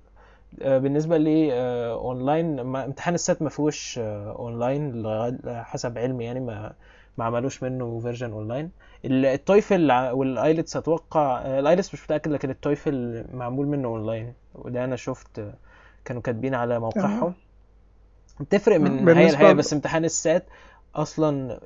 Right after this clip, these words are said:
Speaker 1: امتحان ورقي أصلًا، و-، وصعب جدًا إنه يتعمل أونلاين، لكن امتحان التويفل مثلًا بيتعمل حتى لو أنت بتمتحن، آه، في-، فيزيكال يعني، أو فيس تو فيس، بت-،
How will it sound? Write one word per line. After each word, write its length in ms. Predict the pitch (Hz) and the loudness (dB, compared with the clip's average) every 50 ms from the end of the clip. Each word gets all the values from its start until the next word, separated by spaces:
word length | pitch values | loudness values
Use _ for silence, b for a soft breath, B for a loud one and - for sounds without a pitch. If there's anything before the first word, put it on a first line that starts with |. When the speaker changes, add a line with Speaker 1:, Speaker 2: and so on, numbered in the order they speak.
| - - | -12 -10
Speaker 1:
امتحان 420 | 143 139 - 127 - - 160 156 | -8 -6 -6 -4 -2 -2 0 0
ورقي 520 | 151 139 143 143 139 127 - - 151 147 135 | 2 4 4 4 4 2 0 -2 -4 -2 -2
أصلًا، 420 | 139 135 - - 156 156 160 156 | -4 -6 -6 -6 -6 -4 -4 -4
و-، 240 | 143 120 120 120 117 - | -4 -4 -4 -6 -4 -6
وصعب 340 | 135 139 - 175 165 160 143 | -6 0 4 6 6 6 6
جدًا 240 | 139 139 151 160 | 4 2 4 2
إنه 80 | 143 123 | 2 0
يتعمل 260 | 120 - 131 139 139 127 | -2 -4 -2 -2 -2 -2
أونلاين، 260 | 117 120 120 120 113 | -2 -4 -4 -4 -4
لكن 160 | 113 - 131 | -6 -6 -8
امتحان 220 | 120 - - 156 | -8 -6 -4 -4
التويفل 300 | 156 151 165 160 - 165 | 0 2 2 2 2 0
مثلًا 240 | 143 143 147 - 160 143 | -2 -4 -2 -2 -4 -4
بيتعمل 360 | 127 127 - 123 131 143 135 127 | -4 -4 -4 -4 -2 -2 -2 -2
حتى 320 | - - 160 - - 147 | -2 -4 -6 -4 -2 -2
لو 120 | 135 139 | 0 0
أنت 200 | 143 139 - 147 131 - b b b b b b - | -2 -2 -2 -4 -4 -6 b b b b b b -10
بتمتحن، 580 | - 131 123 - 147 - 160 151 139 131 127 | -8 -4 -2 -2 -2 -2 -2 -2 -2 -4 -4
آه، 220 | 123 120 117 - - - b b b b b b b _ - | -6 -6 -8 -10 -12 -16 b b b b b b b _ -18
في-، 180 | - - 147 - - | -12 -10 -10 -10 -6
فيزيكال 380 | - - 151 143 143 - 131 120 | -2 -2 0 0 2 2 2 2
يعني، 180 | 123 131 139 131 | 2 0 0 -2
أو 60 | 120 | -2
فيس 200 | - - 139 - | -2 -2 -4 -4
تو 100 | - 143 | -6 -4
فيس، 260 | - 156 156 - - - | -4 -4 -4 -4 -8 -10
بت-، 220 | 131 127 127 123 | -8 -8 -8 -8